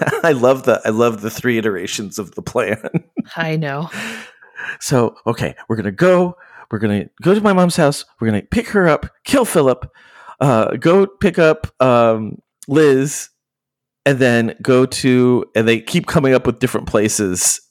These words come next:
Speaker 1: And then
Speaker 2: Mm-hmm.
Speaker 1: finally they, they, they land on the Winchester, which is the bar that Sean and Ed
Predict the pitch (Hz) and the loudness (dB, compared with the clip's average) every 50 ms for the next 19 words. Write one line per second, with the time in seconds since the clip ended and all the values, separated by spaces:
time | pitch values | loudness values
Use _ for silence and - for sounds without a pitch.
0 | _ _ - 170 117 113 107 110 104 151 131 104 104 104 110 107 90 104 107 101 | _ _ -4 -2 0 2 0 0 0 0 -2 -2 0 0 0 0 0 0 2 2
1 | 98 101 101 - - 90 104 101 98 98 90 - _ _ - 92 - 101 95 95 | 2 2 0 -2 -2 -2 0 0 0 0 -2 -6 _ _ -14 -4 -2 0 2 2
2 | 104 104 104 107 101 90 101 101 92 98 92 92 113 110 110 - - 98 92 - | 2 2 2 0 0 0 -2 0 0 -2 0 0 0 0 0 0 0 -2 -2 -2
3 | - - 95 90 90 87 - - - - - - _ 95 95 - - - 101 95 | -2 0 2 2 2 0 -2 -8 -16 -20 -20 -6 _ -4 -2 -2 -4 -4 -2 0
4 | 87 90 87 82 82 - - - _ _ 87 85 - 98 92 87 82 80 - 113 | 0 0 -2 -4 -8 -14 -18 -20 _ _ -20 -8 -2 0 0 0 -2 -2 -2 0
5 | 110 104 101 101 95 90 90 87 85 85 - _ - - - - - - _ - | 2 2 2 2 2 2 2 0 -2 -4 -8 _ -20 -20 -20 -20 -20 -20 _ -4
6 | 82 95 92 90 90 90 82 - - _ _ _ _ _ - - - - 110 95 | -2 0 2 2 2 2 0 -2 -6 _ _ _ _ _ -6 -4 -2 0 0 2
7 | 95 98 95 95 92 92 95 - - _ _ 90 90 82 85 82 82 82 82 80 | 2 2 2 2 2 0 -2 -2 -4 _ _ -2 0 0 0 0 0 -2 -2 -4
8 | 80 80 78 - - - _ _ _ _ _ 104 98 95 90 87 82 90 | -4 -6 -8 -12 -18 -20 _ _ _ _ _ 0 0 2 0 0 0 -2